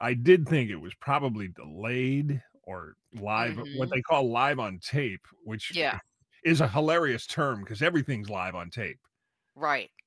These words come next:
Speaker 1: If you
Speaker 2: Right.
Speaker 1: tape something, at one point in its origin, it was live. <laughs> So,
Speaker 2: Right.
Speaker 1: live on
Speaker 2: Which
Speaker 1: tape is kind of a scam.
Speaker 2: Even, yeah, I know, but, and they did have the little, um, th-,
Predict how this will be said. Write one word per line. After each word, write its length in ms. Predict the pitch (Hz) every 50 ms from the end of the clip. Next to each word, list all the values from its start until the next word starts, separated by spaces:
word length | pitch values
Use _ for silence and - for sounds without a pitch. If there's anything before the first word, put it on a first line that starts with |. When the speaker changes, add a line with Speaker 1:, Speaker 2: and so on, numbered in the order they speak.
| _ -
Speaker 1:
If 140 | 117 107 -
you 140 | 170 180 147
Speaker 2:
Right. 280 | 160 156 170 190 190
Speaker 1:
tape 40 | - -
something, 500 | - 151 120 104 - 101 98 101 101 -
at 160 | 120 117 110
one 280 | 113 123 151 185 190 175
point 400 | - - 175 165 160 135 - -
in 120 | - 117 113
its 280 | 110 95 - - - - _
origin, 560 | - 127 139 135 123 117 107 120 117 101 95 85
it 160 | 101 117 - -
was 200 | 110 104 95 95
live. 420 | 104 101 98 95 92 87 87 95 - - -
<laughs> 120 | - -
So, 320 | - - - - - 208 -
Speaker 2:
Right. 520 | 143 147 - 170 165 156 147 143 - - - - - _ _
Speaker 1:
live 280 | - 151 160 170 175 160
on 160 | 143 131 120
Speaker 2:
Which 20 |
Speaker 1:
tape 260 | - 160 143 107 80 - -
is 120 | 87 -
kind 220 | - - 131 117
of 60 | 110 92
a 60 | 85
scam. 480 | - - - 120 107 98 87 65 - - _ _ _ _ _ _ -
Speaker 2:
Even, 300 | 220 247 320 294 247 -
yeah, 160 | - 190 254 294
I 60 | 208
know, 120 | 202 240 196
but, 160 | 151 - -
and 160 | 190 196 196
they 100 | 190 185
did 220 | 180 165 220 240
have 240 | 233 226 196 202 196
the 100 | 185 185
little, 440 | 165 165 175 170 170 165 160 151 -
um, 560 | - 156 147 143 139 139 139 139 135 135 135 - _ _ _ - 101 -
th-, 160 | - - -